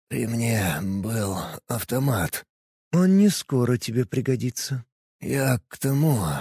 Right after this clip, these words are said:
что с ним надёжнее, чем с этим".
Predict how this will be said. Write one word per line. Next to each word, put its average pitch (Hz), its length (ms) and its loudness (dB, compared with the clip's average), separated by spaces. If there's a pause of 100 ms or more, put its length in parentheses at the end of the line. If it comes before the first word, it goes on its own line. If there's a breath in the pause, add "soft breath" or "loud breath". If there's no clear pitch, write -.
(120)
что - 300 -6
с - 180 -6
ним 113 320 0
надёжнее, 113 1000 0
чем 98 380 -4 (460)
с - 160 -4
этим". 90 440 0